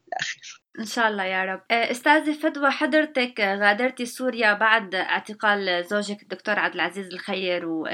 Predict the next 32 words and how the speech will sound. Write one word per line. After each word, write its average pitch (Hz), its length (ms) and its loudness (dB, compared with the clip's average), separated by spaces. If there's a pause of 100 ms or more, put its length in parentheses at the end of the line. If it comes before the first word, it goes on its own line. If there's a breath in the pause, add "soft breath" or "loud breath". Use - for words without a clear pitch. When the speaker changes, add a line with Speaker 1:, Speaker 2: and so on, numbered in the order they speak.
Speaker 2:
وابنك 196 560 -4
ماهر 196 280 -4
الطحان. 185 600 -2 (460 loud breath)
آه، 196 120 4
عشتي 294 380 4
بلبنان 240 680 0
حوالي 220 460 4
سنتين 220 460 -2
ونصف 208 440 -4
حتى 185 640 2
داهمت 226 480 6
المخابرات 196 600 4 (140)
اللبنانية 185 720 0
بيتك. 180 460 0 (400 loud breath)
بعدين 233 440 8
هلأ 269 360 4
حاليًا 247 440 4
أنت 233 300 -4
انتقلتي 226 540 0
وعايشة 190 760 2
بألمانيا 196 800 2
وعم 185 240 2
بتشاركي 233 480 2
بكتير 220 420 -2
من 208 100 -2
الفعاليات 196 800 4
الدولية 190 680 2
حول 190 280 0
الاعتقال 190 560 0
التعسفي 185 640 -2
والاختفاء 185 680 -2
القسري. 180 500 -6